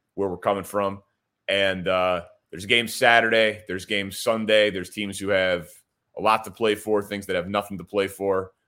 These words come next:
Sure, there will be more on Damar Hamlin. Uh, Pittsburgh guy, Pony, is close to the story. He's met him before,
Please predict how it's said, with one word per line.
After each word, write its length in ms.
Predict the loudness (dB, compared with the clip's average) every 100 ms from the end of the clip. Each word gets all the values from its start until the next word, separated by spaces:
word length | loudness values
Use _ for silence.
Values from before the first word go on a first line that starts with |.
| -12
Sure, 240 | -4 -2
there 160 | 0 -2
will 80 |
be 140 | -4 -8
more 340 | -4 -2 -2
on 300 | -2 -6 -8
Damar 320 | -8 -4 -4
Hamlin. 540 | -2 -2 -2 -4 -6 -12 _ _ _ _ _
Uh, 380 | -4 -2 -2 -4 -10 _ _ _ _ _
Pittsburgh 460 | -4 -2 -4 -2
guy, 280 | 2 4 4
Pony, 600 | 2 -2 -2 -2 -6 -10 _ _ _ _ _ _ -8
is 380 | -6 -6 -8
close 260 | -6 -4 -4
to 60 | -8
the 80 |
story. 280 | -6 -2 -2
He's 140 | -4 -4
met 180 | -2
him 120 | -2 -6
before, 580 | -8 -2 0 2 0